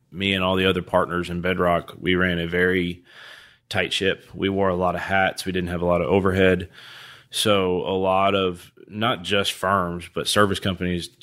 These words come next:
and, and all, you saw a lot of bankruptcies, a lot of people, you know,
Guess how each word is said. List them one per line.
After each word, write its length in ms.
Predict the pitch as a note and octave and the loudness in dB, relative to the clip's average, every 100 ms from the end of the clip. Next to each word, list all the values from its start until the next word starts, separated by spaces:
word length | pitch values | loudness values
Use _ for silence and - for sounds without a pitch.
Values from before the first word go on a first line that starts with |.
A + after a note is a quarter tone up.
| - | -16
and, 160 | D2+ - - | -14 -16 -14
and 140 | E2+ F#2 | -4 2
all, 340 | G2+ F2 F2 | 4 4 2
you 140 | F#2 | -2
saw 200 | - F#2 F2 | -2 0 2
a 40 | |
lot 200 | F2+ F2 | 2 0
of 80 | E2 | 0
bankruptcies, 600 | E2+ E2 F2+ - E2+ E2 | -4 -2 -4 -2 -4 -2
a 60 | D#2+ | 0
lot 160 | D#2+ | -2
of 80 | E2 | -2
people, 480 | F2 E2+ E2+ E2 D#2+ _ _ | -6 -4 -4 -4 -6 _ _
you 100 | D2+ | -10
know, 220 | D#2 C#2 | -8 -10